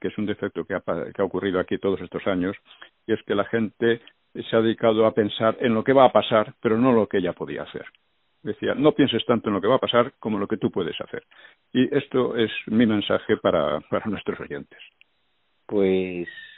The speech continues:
Speaker 2: muchísimas gracias, Pío Moa. Nos vemos el miércoles que viene. Síganlo en su blog, en sus redes y en su página web y compren su libro,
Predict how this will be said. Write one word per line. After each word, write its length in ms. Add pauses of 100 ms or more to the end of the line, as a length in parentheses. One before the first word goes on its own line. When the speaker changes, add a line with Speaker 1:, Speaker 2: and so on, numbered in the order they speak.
(240)
Speaker 2:
muchísimas 500
gracias, 320
Pío 180
Moa. 180
Nos 120
vemos 540
el 400
miércoles 400
que 80
viene. 180
Síganlo 400
en 180 (140)
su 120
blog, 260
en 160
sus 320
redes 440
y 140
en 180 (840)
su 160
página 1040
web 280
y 80
compren 320
su 120
libro, 280